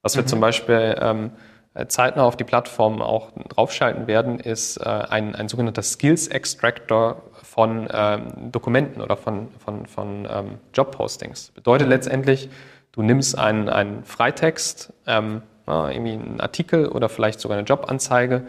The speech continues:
Speaker 1: und über, äh, Natural Language Processing können wir zum Beispiel dann Skills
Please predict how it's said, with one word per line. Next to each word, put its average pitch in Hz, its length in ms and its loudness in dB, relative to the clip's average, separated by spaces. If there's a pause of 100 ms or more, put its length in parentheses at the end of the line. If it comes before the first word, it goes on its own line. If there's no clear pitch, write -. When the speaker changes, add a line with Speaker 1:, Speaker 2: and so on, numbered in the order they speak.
(400)
Speaker 1:
und 110 240 -2
über, 113 540 4
äh, 107 160 0
Natural 113 320 0
Language 143 400 4
Processing 127 680 0
können 120 300 0
wir 110 340 0
zum 113 180 -8
Beispiel 104 560 0
dann 110 300 -4
Skills 117 420 2